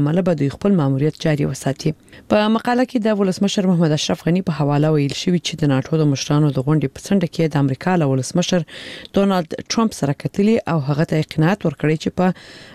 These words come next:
افغانستان کې خپل عسکر وساتي. ولسمشر غني له ډیفنس وان خپرونې سره په مرکه کې ویلي چې افغانستان د ناټو د غړو هیوادونو په بحثونو کې د اختلاف وړ نه،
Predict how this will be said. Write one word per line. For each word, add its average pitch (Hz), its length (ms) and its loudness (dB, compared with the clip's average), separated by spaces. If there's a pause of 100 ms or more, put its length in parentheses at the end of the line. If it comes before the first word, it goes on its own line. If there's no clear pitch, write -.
(140)
افغانستان 185 640 0
کې 196 260 0
خپل 160 280 0
عسکر 151 360 -2
وساتي. 139 460 -2 (460)
ولسمشر 208 580 0
غني 185 200 2 (400)
له 160 180 2
ډیفنس 190 340 0 (140)
وان 180 240 0
خپرونې 151 500 0
سره 151 200 0 (100)
په 147 100 0
مرکه 135 300 -2
کې - 160 -4
ویلي 185 220 2 (100)
چې - 580 -6
افغانستان 208 640 0
د 180 100 2
ناټو 156 340 0
د 147 120 -2
غړو 170 240 2
هیوادونو 139 520 2
په 131 120 -4
بحثونو 196 440 0
کې - 640 -4
د - 120 2
اختلاف 202 520 0
وړ 180 320 2
نه، 220 80 2